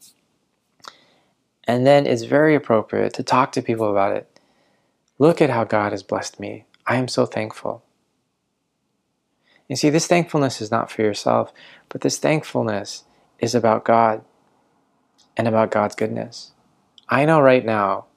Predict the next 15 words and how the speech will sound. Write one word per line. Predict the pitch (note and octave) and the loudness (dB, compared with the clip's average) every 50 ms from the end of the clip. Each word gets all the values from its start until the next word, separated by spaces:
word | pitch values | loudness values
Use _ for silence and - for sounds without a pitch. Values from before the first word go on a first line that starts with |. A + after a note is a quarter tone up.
| _ _ _ _ _ _ _ _ _ - | _ _ _ _ _ _ _ _ _ -6
one | - A#2 | -4 -2
of | A#2+ A#2 A2+ | -2 0 -2
the | A#2 | -4
greatest | A2 - C3+ C3+ C#3 C#3+ C#3+ C#3+ | -2 2 4 6 6 4 4 2
gifts | - B2 - - | 0 0 0 0
we | - G#2 | -6 -6
can | - A2+ G#2+ | -6 -4 -2
give | G#2+ G#2 - | -2 -2 -2
people | - A2 G#2 - G2+ G2 A2 | -2 -4 -4 -2 -2 -2 -2
in | A2 | -2
this | G#2+ G2+ - | -4 -6 -8
time | - G#2+ A2 G#2+ G#2 | -6 -4 -4 -4 -4
of | G2 F#2 | -4 -2
great | - G2+ F2+ - | 0 0 0 0
discouragement | G#2+ - - - G#2+ G2+ G2 - - G#2 G2+ G#2+ - - | -4 -6 -2 0 0 0 0 -2 -6 -8 -8 -8 -10 -14